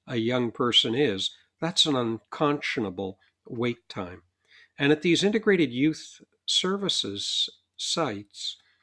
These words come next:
wait times are really measured in hours to days.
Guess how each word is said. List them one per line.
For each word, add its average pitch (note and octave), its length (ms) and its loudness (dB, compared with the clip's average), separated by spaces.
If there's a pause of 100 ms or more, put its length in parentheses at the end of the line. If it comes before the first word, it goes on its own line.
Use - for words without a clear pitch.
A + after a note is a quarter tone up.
(440)
wait G3 380 2
times D3+ 440 2
are C#3 80 4
really D#3+ 280 0
measured A#2+ 420 2
in G#2+ 120 2
hours A2+ 520 0
to A2 160 -8
days. F2+ 560 -10